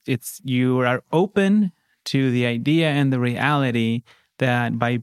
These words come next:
including more means the space has to change." And that can be exciting. I can understand why it can be terrifying for some if that's just the nature of change at times. But I think how the system changed to me, it's in a couple of ways.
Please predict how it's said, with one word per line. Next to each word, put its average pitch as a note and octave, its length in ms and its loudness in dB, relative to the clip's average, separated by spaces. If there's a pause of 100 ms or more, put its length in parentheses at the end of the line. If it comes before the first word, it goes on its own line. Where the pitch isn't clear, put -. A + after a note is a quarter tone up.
including D#3+ 760 2
more C3 260 2
means C3 300 2
the B2+ 100 -4
space - 540 -4
has G#2 200 -6
to - 80 -8
change." - 460 -10 (220)
And A#2+ 200 2
that C3+ 460 0
can C#3+ 160 0
be C#3 100 2
exciting. C3+ 600 -2 (320)
I B2 120 0
can C3 160 0
understand C#3+ 720 0
why C3+ 200 0
it C3 120 -4
can C3 160 -2
be B2 140 -2
terrifying C3+ 580 0
for C3 160 -6
some C3 320 0
if A#2+ 200 -2 (600)
that's C3 180 0
just C#3 180 -2
the C3 80 2
nature B2+ 340 0
of B2 100 -4
change B2+ 420 -2
at B2+ 140 -10
times. B2+ 480 -2 (920)
But C#3+ 120 4
I C#3+ 100 4
think F3 200 2
how F#3+ 140 2
the E3+ 100 2
system D3 460 0
changed C#3+ 540 0
to C3+ 80 0
me, B2+ 140 2
it's A#2+ 140 -2
in B2 80 2
a A#2 40 -2
couple C3+ 360 0
of B2+ 120 -2
ways. G#2+ 440 -2